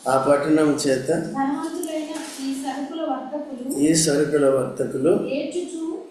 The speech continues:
Speaker 1: ఆ.
Speaker 2: దుఃఖపడుచు
Speaker 1: పడుచు
Speaker 2: అయ్యో, అయ్యో,
Speaker 1: ఉమ్.
Speaker 2: సన్నపునార బట్టలను
Speaker 1: ఉమ్.
Speaker 2: ధూమ్ర వ-, రక్తవర్ణపు వస్త్రములను ధరించుకొని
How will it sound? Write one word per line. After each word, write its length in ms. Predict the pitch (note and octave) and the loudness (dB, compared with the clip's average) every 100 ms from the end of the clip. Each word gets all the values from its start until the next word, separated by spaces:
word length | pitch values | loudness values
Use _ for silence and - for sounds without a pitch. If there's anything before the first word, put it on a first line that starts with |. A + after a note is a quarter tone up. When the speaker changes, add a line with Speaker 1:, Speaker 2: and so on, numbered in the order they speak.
| C3+ | -2
Speaker 1:
ఆ. 360 | C3+ A#2+ G#2 G#3+ | 0 2 -2 -6
Speaker 2:
దుఃఖపడుచు 840 | C4+ D#4+ E4 D4+ C4+ - - D4 | -6 -6 -4 -4 -6 -8 -12 -10
Speaker 1:
పడుచు 680 | - B2+ A#2+ C3 D#3+ - - - | -2 0 0 2 2 2 -2 -6
Speaker 2:
అయ్యో, 340 | C4 C#4 F4 | -4 -4 -2
అయ్యో, 500 | F4 A#3+ A#3+ C4 B3 | -4 -4 -8 -8 -6
Speaker 1:
ఉమ్. 600 | - - B3 B3 - G3+ | -6 -4 -2 -2 -2 -6
Speaker 2:
సన్నపునార 800 | - C4+ D#4+ F4 F4+ F4+ F4+ C#4 | -4 -4 -4 -6 -6 -4 -2 -2
బట్టలను 600 | C4+ C#4 D4 C#4+ C#4 C#4 - - B3 | -2 -2 -4 -2 -2 -2 -4 -8 -2
Speaker 1:
ఉమ్. 420 | B3+ G#2+ - G#3+ C4+ | -2 -2 -6 -8 -6
Speaker 2:
ధూమ్ర 280 | D#4+ F4+ | -4 -2
వ-, 320 | F4 E4+ C#4+ - | -2 0 -2 -2
రక్తవర్ణపు 800 | B3+ - E4 D#4+ C#4 D4 D4 D4 | -6 -6 -4 -4 -2 -4 -4 -4
వస్త్రములను 800 | C4 - D4+ D#4 D4+ D4+ D#4 C#4 | -4 -4 -6 -6 -4 -4 -4 -4
ధరించుకొని 720 | C4+ C4+ - - A#3+ C4 - | -2 -2 -4 -6 -10 -6 -4